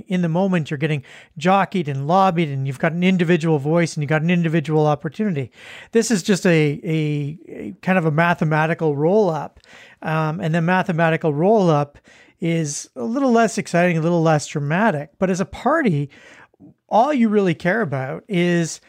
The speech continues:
are you raising your, the, the chances of the party to actually get elected in the next election?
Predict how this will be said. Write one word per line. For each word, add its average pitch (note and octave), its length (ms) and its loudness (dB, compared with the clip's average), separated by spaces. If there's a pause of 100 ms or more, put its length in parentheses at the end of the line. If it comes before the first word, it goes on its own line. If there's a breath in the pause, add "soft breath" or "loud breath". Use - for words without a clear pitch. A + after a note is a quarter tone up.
(420 soft breath)
are F3+ 200 2
you G#3 560 0
raising A3 640 0 (600)
your, F#3 400 0
the, F#3 340 0
the E3 560 0 (340)
chances G3+ 520 0
of D3+ 80 -6
the C#3+ 80 -4
party D#3+ 380 2
to - 80 -4
actually E3+ 420 -2
get D3+ 120 0
elected D3+ 540 0
in C#3 80 -2
the C#3+ 80 -2
next C#3+ 280 -4
election? D#3+ 520 -4